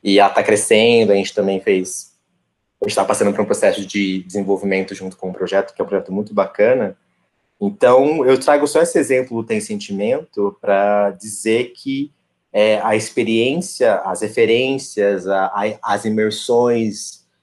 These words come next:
é, que a gente precisa fazer pra criar novas soluções, novos serviços, novos produtos, elas precisam ser muito intensas e ter um espaço de escuta muito interessante pra gerar, é, quer seja dinheiro, lucro, quer seja impacto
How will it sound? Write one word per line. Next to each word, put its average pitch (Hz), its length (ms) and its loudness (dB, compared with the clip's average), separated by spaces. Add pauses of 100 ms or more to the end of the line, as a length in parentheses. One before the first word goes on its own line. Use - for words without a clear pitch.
(220)
é, 92 420 0
que - 120 -12
a 107 40 -4
gente 101 260 -8
precisa 110 340 -2
fazer 101 480 0
pra 101 120 0
criar 110 500 2
novas 104 300 0
soluções, 101 680 -2
novos 95 260 -4
serviços, 101 520 -8
novos 95 260 -6
produtos, 107 400 -4
elas 113 120 2
precisam 120 180 -6
ser 135 100 0
muito 135 260 -2
intensas 120 680 0
e 95 80 -6
ter - 220 -4 (280)
um 104 100 2
espaço 107 440 0
de 107 60 -10
escuta 117 360 -4
muito 113 240 0
interessante 120 760 0
pra 127 160 4
gerar, 123 540 2 (380)
é, 104 960 4
quer 127 160 2
seja 101 580 -2 (220)
dinheiro, 117 560 0
lucro, 123 380 -4
quer 147 140 0
seja 131 300 -4
impacto - 380 -2